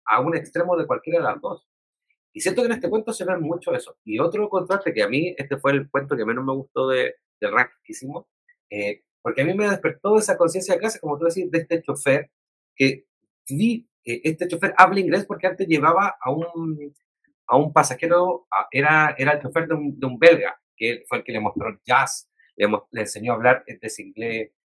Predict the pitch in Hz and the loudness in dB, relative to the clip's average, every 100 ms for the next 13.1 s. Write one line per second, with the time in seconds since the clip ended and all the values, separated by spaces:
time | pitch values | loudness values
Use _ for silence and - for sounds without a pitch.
0 | _ 127 135 127 110 - 143 160 - _ | _ -2 -2 -2 -10 -4 0 0 -2 _
1 | _ _ _ 180 202 233 175 165 160 156 | _ _ _ 4 4 2 4 6 6 6
2 | 151 143 - _ 139 165 170 160 151 147 | 4 0 -4 _ 0 2 2 -2 -4 -6
3 | 190 190 185 247 156 - _ 160 165 190 | -2 0 2 0 0 -4 _ -4 -2 -4
4 | 196 160 - 180 202 220 - 160 165 175 | -4 -6 0 0 0 -6 -4 -4 -4 -6
5 | 196 220 233 135 - _ 135 143 139 _ | -6 -8 -8 -10 -10 _ -18 -16 -18 _
6 | - 175 180 185 180 170 - - _ _ | -6 -4 -2 -4 -4 -6 -6 -18 _ _
7 | _ _ _ - 110 101 101 95 110 123 | _ _ _ -6 -4 -4 -2 -2 -2 -2
8 | 113 104 101 101 98 92 87 87 - 110 | -2 -4 -6 -10 -12 -4 -2 -2 -2 -4
9 | 110 101 101 - _ _ _ _ - 120 | -4 -10 -12 -14 _ _ _ _ -4 -2
10 | - - 135 202 214 - - 151 - 185 | 0 2 2 4 2 0 -6 -8 -6 -10
11 | 180 180 170 170 170 165 160 160 - 147 | 0 0 0 -2 -2 -2 -8 -8 -2 0
12 | 110 110 110 104 - 139 127 123 98 85 | 0 0 0 -2 -2 0 2 0 -2 -4
13 | - | -4